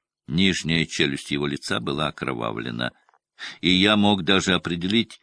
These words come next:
какие зубы у него уцелели. Он скрестил руки за головой.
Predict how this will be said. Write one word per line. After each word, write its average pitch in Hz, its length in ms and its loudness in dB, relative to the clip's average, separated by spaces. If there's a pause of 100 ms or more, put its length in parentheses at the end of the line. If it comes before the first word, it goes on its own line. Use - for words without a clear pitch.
(240)
какие 135 500 2
зубы 107 640 2
у 101 140 -2
него 87 440 0
уцелели. 62 1000 -4 (1200)
Он 98 220 2
скрестил - 840 0
руки 80 440 -4
за 80 180 -6
головой. 53 380 -6